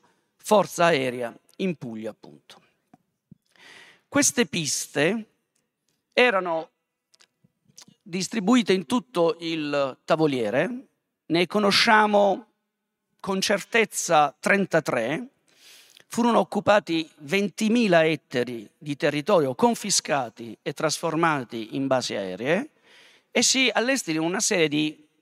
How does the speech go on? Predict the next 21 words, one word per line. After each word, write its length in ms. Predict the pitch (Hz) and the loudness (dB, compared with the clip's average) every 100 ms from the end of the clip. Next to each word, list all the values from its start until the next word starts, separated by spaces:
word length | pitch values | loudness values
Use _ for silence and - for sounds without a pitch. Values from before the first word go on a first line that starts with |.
| _ | _
campi 380 | - 208 190 156 | -2 0 0 -6
di 100 | 156 | -8
fortuna, 460 | 151 147 - 135 131 | -6 -6 -8 -12 -12
alcuni 340 | 131 220 185 | -6 0 0
più 320 | 156 156 156 190 _ - | 2 0 0 -6 _ -10
importanti, 840 | 143 120 202 - 240 196 135 - | -8 0 -2 2 2 2 0 -4
altri 500 | 127 143 139 131 131 - - | -2 0 -2 -10 -12 -16 -20
meno, 720 | - 143 151 139 156 262 - - | -8 -4 -2 0 0 0 -2 -4
però 300 | 214 180 151 - | -2 -2 -2 -8
tutto 580 | 214 185 - 170 156 - - _ | -10 -10 0 2 2 -4 -20 _
questo 420 | - 202 180 - | -4 0 0 -2
territorio 580 | 175 196 240 143 120 135 | -2 -2 -2 -4 -4 -4
fu 320 | 131 202 185 - | -6 -4 -4 0
militarizzato, 1120 | 196 262 202 156 170 151 127 120 92 123 143 | 0 2 0 0 -2 -2 -6 -6 -6 -10 -12
cioè 160 | 185 | -8
siamo 300 | 160 240 208 | -4 0 0
in 160 | 196 220 | -2 -4
presenza 720 | - 254 233 233 220 - 254 - _ - - - _ | -2 0 0 0 -2 -2 -4 -4 _ -20 -20 -20 _
di 160 | - 202 | -2 2
un 160 | 269 214 | 2 2
vero 420 | 151 123 139 | 0 0 -2